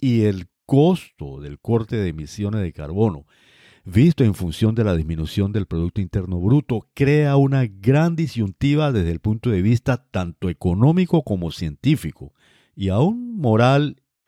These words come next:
y filosófico. ¿Cómo abordar este dilema? Bueno, se puede encontrar una respuesta en el medio.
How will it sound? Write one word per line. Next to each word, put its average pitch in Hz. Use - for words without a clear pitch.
y 120
filosófico. 80
¿Cómo 185
abordar 160
este 156
dilema? 120
Bueno, 82
se 95
puede 120
encontrar 127
una 113
respuesta 104
en 101
el 85
medio. 107